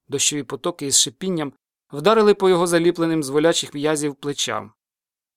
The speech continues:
Він обережно, майже ніжно загорнув голову в сорочку і повільно побрів прямо на козаків,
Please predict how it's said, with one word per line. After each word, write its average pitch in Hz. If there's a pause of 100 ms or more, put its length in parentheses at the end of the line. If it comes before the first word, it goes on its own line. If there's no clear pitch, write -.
(460)
Він 160
обережно, 156
майже 156
ніжно 175
загорнув 151
голову 165
в 131
сорочку 139 (120)
і 139
повільно 170
побрів 156
прямо 139
на 131
козаків, 117